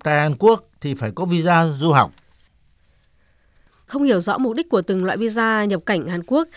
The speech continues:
Speaker 2: nên là người mà chịu thiệt thòi cuối cùng là chính ứng viên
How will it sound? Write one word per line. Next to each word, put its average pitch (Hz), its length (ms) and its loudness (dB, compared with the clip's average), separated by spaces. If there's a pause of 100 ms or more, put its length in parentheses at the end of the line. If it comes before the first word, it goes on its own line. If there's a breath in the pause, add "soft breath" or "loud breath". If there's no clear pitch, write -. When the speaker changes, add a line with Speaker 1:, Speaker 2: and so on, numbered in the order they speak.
(180 loud breath)
Speaker 2:
nên 254 100 2
là 226 80 4 (160)
người 233 380 2
mà 185 120 0
chịu - 260 -2
thiệt 208 100 -4
thòi 196 180 -2
cuối 190 140 -4
cùng 202 360 0 (120)
là 180 520 -4 (200)
chính 240 240 -4
ứng 262 160 -2
viên 285 220 4